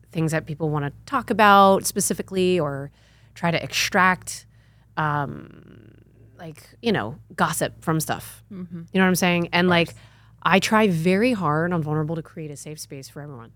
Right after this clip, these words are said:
Speaker 2: Yeah.
Speaker 1: Um, I think I'm doing pretty good.
Speaker 2: Yeah, I think you've done a great job.
Speaker 1: Thank you.
Speaker 2: <laughs>
Speaker 1: And I think that,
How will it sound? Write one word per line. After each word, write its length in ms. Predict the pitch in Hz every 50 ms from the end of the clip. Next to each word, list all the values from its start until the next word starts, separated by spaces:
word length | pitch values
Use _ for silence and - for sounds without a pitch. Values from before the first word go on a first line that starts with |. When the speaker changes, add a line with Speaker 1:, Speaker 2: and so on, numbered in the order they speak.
| _ _ - -
Speaker 2:
Yeah. 260 | 240 247 254 254 226 208 - _ _ -
Speaker 1:
Um, 360 | 165 165 160 151 151 147 - - _ _
I 80 | - 160
think 180 | - - 202 -
I'm 80 | 240 247
doing 120 | 302 311
pretty 180 | 311 - 311 -
good. 100 | 349 349 - _ _
Speaker 2:
Yeah, 260 | - 240 254 349 453 440
I 140 | 330 254 254
think 220 | - - 302 -
you've 80 | - 269
done 120 | 277 285
a 40 | 277
great 300 | 247 - 254 294 359 -
job. 460 | - - 180 170 170 170 165 175 - -
Speaker 1:
Thank 320 | 269 262 269 294 285 269
you. 220 | 349 359 359 339 - 269
Speaker 2:
<laughs> 60 | 262 - - - - _ - _ -
Speaker 1:
And 220 | 196 190 185 190 - -
I 100 | 170 175
think 320 | - - 240 233 220 -
that, 360 | - 220 202 190 185 180 170